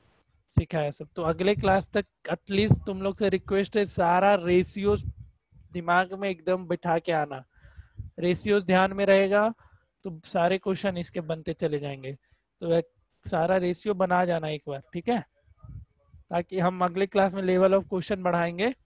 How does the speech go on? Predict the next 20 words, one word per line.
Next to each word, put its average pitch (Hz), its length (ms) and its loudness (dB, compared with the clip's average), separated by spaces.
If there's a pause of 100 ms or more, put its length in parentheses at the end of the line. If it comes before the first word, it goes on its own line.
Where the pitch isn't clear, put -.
(420)
और 165 140 -6
फिर 185 160 -2
बनाना 160 360 -4
शुरू 156 240 -12
करेंगे। 160 300 -2
लेकिन 190 320 2
इस 208 180 4 (160)
पूरे 214 260 4
concept 202 540 -2
में 170 140 -4
ट्रिग्नोमेट्रिक 185 720 -4
ratios 190 460 0
में 196 160 -6
तुम्हारा 185 360 2
एक 180 200 0
ही 202 80 2
काम 185 260 0
बचेगा, 175 380 2
वो 170 180 0
है 226 220 2